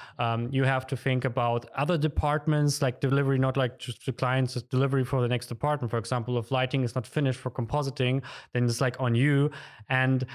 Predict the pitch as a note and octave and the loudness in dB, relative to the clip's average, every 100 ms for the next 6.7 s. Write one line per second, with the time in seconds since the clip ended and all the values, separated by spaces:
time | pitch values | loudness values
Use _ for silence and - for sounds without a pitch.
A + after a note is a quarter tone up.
0 | - _ C#3+ - E3+ E3 D3+ D3+ C#3 F3 | -14 _ -2 0 0 2 2 0 0 0
1 | E3 E3 D#3 D3+ C#3+ C3 - C#3+ C3+ C#3+ | 2 2 0 2 2 0 0 0 0 -2
2 | C#3 C3+ - C#3 C#3+ C3+ C3 - C#3+ C3+ | -2 0 0 0 0 0 -4 -4 -2 0
3 | C3 B2 A#2+ - - B2+ C3 B2+ B2+ - | 0 0 0 -2 -2 0 2 0 -4 -2
4 | D3+ - C3 B2+ - - - - B2+ - | -2 0 0 0 -6 -16 -18 -4 -4 -4
5 | - B2+ - - D#3 D3 C3 - B2 A2+ | -4 -4 -2 0 4 4 2 2 2 2
6 | D#3 C#3+ D3 - B2+ B2+ C#3+ | 2 0 0 0 2 2 0